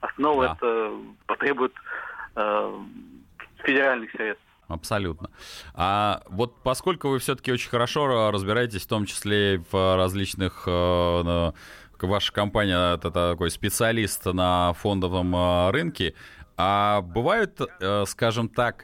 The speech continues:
Speaker 2: частные народные дороги? Ну, я так это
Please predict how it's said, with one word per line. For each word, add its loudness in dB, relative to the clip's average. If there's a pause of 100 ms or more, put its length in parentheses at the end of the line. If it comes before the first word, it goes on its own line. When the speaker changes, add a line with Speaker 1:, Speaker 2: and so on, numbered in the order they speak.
Speaker 2:
частные -2
народные 0
дороги? 0
Ну, 0
я 2
так -2
это 0